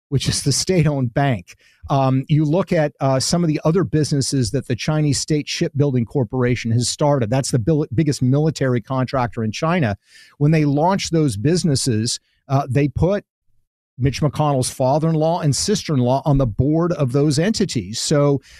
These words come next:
uh, yeah, I think it's very, very hard for him to extricate himself. Again, he will be critical of the Chinese, but when push comes to shove on these issues, he will not push and support legislation that will sort of lay down the gauntlet, whether it's on covid or national security issues.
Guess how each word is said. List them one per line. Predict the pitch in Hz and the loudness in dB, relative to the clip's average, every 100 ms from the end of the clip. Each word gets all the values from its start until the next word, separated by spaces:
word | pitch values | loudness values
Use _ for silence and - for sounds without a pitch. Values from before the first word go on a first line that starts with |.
| - | -4
uh, | 147 | 0
yeah, | 143 151 226 175 | 4 4 2 0
I | 139 | -2
think | 139 151 | -2 -2
it's | 117 | -2
very, | 110 147 180 208 | 0 2 2 2
very | 156 165 | 2 0
hard | 131 151 147 | 0 0 0
for | 147 | 0
him | 131 143 | 0 0
to | 135 139 | 0 -2
extricate | 143 - 143 - 139 | -2 -4 -6 -2 -2
himself. | 143 - 147 135 143 _ - | -2 -2 -2 -2 -2 _ -2
Again, | 131 190 170 | 0 0 2
he | 151 | 2
will | 135 | 2
be | 117 123 | 0 -2
critical | - 180 202 196 190 | -2 -2 0 0 0
of | 156 | 0
the | 165 | -4
Chinese, | - 175 180 208 143 110 - - - _ | -2 -2 0 0 0 -2 -6 -12 -20 _
but | 147 | -4
when | 147 139 120 | 0 0 2
push | 139 139 - | 0 0 -2
comes | - 185 160 | -2 -2 0
to | 147 | -2
shove | - 160 143 | -2 0 0
on | 151 147 | 0 2
these | 139 120 | 2 2
issues, | 170 - 120 107 - - | 0 0 0 -2 -4 -10
he | - 170 151 | -16 -6 -2
will | 120 160 185 | 2 2 2
not | 165 156 - | 2 0 -2
push | - 139 131 | 0 0 0
and | 139 | -2
support | 117 123 143 131 | -2 -2 -2 0
legislation | 131 120 117 - 190 202 - 104 107 - - | 0 0 -2 -2 0 0 0 -2 -4 -8 -10
that | 147 147 | -4 0
will | |
sort | 139 151 123 | 0 2 2
of | |
lay | 110 135 170 | 2 2 2
down | 156 151 | 0 0
the | 135 | 0
gauntlet, | 143 156 135 120 - | 2 0 0 -4 -2
whether | 127 127 | -2 0
it's | 131 143 | 0 0
on | 131 | -2
covid | - 131 131 147 | 0 0 2 0
or | 120 | 0
national | 117 123 - 120 | 0 -2 -4 -6
security | 113 - 127 135 | -6 -4 -2 0
issues. | 151 165 - - | -2 -4 -8 -14